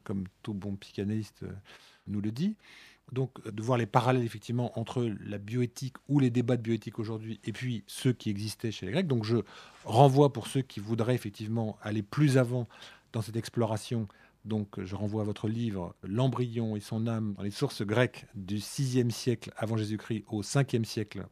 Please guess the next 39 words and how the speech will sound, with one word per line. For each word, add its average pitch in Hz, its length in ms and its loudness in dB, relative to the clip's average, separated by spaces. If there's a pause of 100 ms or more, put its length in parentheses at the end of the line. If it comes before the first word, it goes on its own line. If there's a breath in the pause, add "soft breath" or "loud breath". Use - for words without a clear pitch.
après 110 260 -6
Jésus-Christ, 98 320 -4
donc 113 160 -4
qui - 100 -16
vient 113 140 -2
de 104 60 -2
paraître 101 360 -6
en 95 100 -6
deux 92 200 -6
mille 90 500 -4
sept. - 540 -8
Et 123 80 4
donc, 135 220 4
je 107 100 -2
vous 113 140 2
remercie 107 360 0
bien 117 180 0
de 156 80 0
nous 113 140 0
avoir 110 220 -4
comme 101 120 -2
ça 120 460 -2
éclairé 139 640 6
sur, 123 320 -2
euh, 101 140 -2
toutes 147 260 -8
ces - 260 -6
questions-là 107 600 -6
qui 101 720 -4
nous 104 220 -4
paraissent, 120 380 2 (120)
comme 147 240 8
vous 123 140 0
l'avez 113 220 2
dit 110 120 -2
au 113 60 2
début, 107 320 0 (440 loud breath)
toujours 156 300 10
neuves, 123 400 6